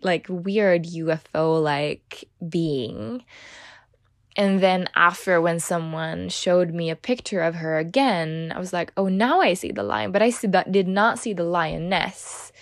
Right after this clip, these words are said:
<laughs> inside of the temple. Um, but yeah, we went there also. There was, like, also this really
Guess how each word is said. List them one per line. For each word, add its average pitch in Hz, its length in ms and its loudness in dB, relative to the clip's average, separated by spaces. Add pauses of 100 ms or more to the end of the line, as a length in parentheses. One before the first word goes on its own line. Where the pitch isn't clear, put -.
(220)
<laughs> - 280 -20
inside 185 800 0
of 165 120 -8
the 175 80 -2
temple. 214 800 -6 (1700)
Um, 160 640 -6
but 165 220 -2
yeah, 180 200 -4
we 185 160 -6
went 170 300 -6
there 170 240 0
also. 160 400 -4
There 175 160 4
was, 170 200 0
like, 165 160 2 (300)
also 180 380 4
this 160 360 -6 (600)
really 165 680 2